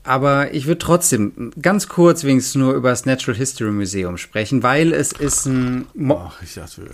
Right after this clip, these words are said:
Speaker 2: ja, ist okay.
Speaker 1: Doch, komm. Es ist ein Modular
Speaker 2: Mhm. Mhm.
Speaker 1: und, ähm, ich hab hier direkt neben mir zwei Modulars stehen und die liebe ich heiß und innig und es gibt noch ein paar, die ich gerne hätte. Und, äh, wir hatten auch, wenn ich mich recht erinnere, uns
Speaker 2: Welches Kind verkaufst du dafür?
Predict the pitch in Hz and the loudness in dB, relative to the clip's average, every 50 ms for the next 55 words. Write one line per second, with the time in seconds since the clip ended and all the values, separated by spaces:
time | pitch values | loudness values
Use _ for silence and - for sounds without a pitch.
0 | - - 101 104 117 117 110 110 110 104 - 127 135 135 - - - 113 98 98 | -16 -14 -12 -10 -10 -10 -10 -10 -10 -2 2 2 2 2 2 -6 -4 -2 -2 -2
1 | 117 131 170 165 - 262 247 - - 208 160 156 185 196 175 185 180 175 175 170 | -2 0 -2 0 2 2 2 4 6 6 6 6 6 4 4 4 4 6 6 4
2 | 170 175 180 190 220 113 117 117 120 123 - - - - _ - 110 104 98 156 | 4 4 2 -2 -4 -6 -8 -8 -10 -12 -16 -20 -20 -20 _ -14 -12 -4 2 6
3 | 143 139 139 139 139 135 - - - 147 131 131 131 131 135 - - 151 - - | 6 6 8 6 4 2 -2 -6 -2 0 2 2 4 2 0 0 -2 -4 0 0
4 | 180 185 185 - 165 160 156 151 151 139 143 160 156 - - 139 139 147 143 151 | 0 0 0 -2 2 4 4 4 2 2 -2 -2 -4 0 2 4 4 4 4 4
5 | 139 135 135 139 139 139 139 - - - 139 139 143 139 139 127 135 123 127 123 | 4 6 6 8 6 6 4 2 0 2 4 4 6 4 4 4 2 2 2 0
6 | 120 - - - 139 143 147 147 127 - - 131 123 135 147 139 139 135 - 127 | 0 -2 -2 2 2 4 4 4 2 0 -2 -2 0 0 0 0 0 -2 0 0
7 | 123 127 - 139 127 131 - 131 139 143 131 - 131 123 117 - - 147 - - | 0 0 0 -2 -2 0 2 2 2 2 2 0 -4 -4 -4 -2 -2 -2 0 0
8 | 135 117 127 131 127 - 120 120 131 135 135 131 123 - - - 123 123 123 117 | -2 0 0 -2 -2 0 0 0 0 0 0 -4 -4 -4 0 0 2 2 2 2
9 | 104 135 160 - 175 175 170 170 - - - - - - - - - - _ - | 0 0 0 4 4 2 2 2 -4 -16 -18 -18 -18 -18 -20 -20 -20 -20 _ 2
10 | - 139 143 143 147 147 - - - 151 139 131 120 127 120 101 - 156 185 - | 4 6 6 6 4 4 0 -2 0 0 0 4 4 2 2 4 2 -2 -2 0
11 | - 202 190 151 147 151 151 127 135 143 135 - - 139 - - 135 143 143 - | 0 0 0 2 2 2 2 4 2 0 2 2 2 0 2 2 0 0 0 0
12 | - 120 123 117 135 139 139 139 131 120 120 123 - - 156 143 135 - - 107 | -2 -4 -2 0 2 2 2 2 2 0 -2 -4 -2 0 0 0 0 0 -2 -2
13 | 120 127 - 156 151 - - 151 135 - 147 135 - - 117 131 - - 139 147 | 0 0 0 -2 -2 0 -2 -2 0 0 -4 -4 -2 -2 -4 -2 -2 -4 -4 -4
14 | 143 101 | -2 -2